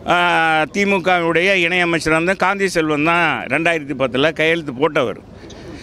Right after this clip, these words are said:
இன்னைக்கு கோர்ட்டில், உச்சநீதிமன்றத்தில் இருக்கு, வழக்கு இருக்கு. எல்லா மாநிலங்களும் ஏற்றுக்கொண்டார்கள். இருந்த போதிலும் தமிழ்நாட்டின் மட்டும் நாம் விதி வழக்கு கேட்குறோம்.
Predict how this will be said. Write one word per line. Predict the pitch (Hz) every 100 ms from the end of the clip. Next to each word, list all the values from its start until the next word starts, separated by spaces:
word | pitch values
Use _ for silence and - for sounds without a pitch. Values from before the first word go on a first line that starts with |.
| -
இன்னைக்கு | 175 233 220 -
கோர்ட்டில், | 226 254 214 175
உச்சநீதிமன்றத்தில் | 175 247 247 226 208 185 170 190 196
இருக்கு, | 175 190 170
வழக்கு | 143 180 180 175
இருக்கு. | 139 104 90 - - -
எல்லா | 123 175 214 233 226 220
மாநிலங்களும் | 208 202 208 202 196 220
ஏற்றுக்கொண்டார்கள். | 202 208 208 190 175 160 135 98 - - - - -
இருந்த | 120 170 220 208
போதிலும் | 170 147 131 135 160 165 -
தமிழ்நாட்டின் | 151 185 208 196 190
மட்டும் | 180 170 202
நாம் | 185 156
விதி | 156 180
வழக்கு | 165 143 131
கேட்குறோம். | 123 117 101 113 156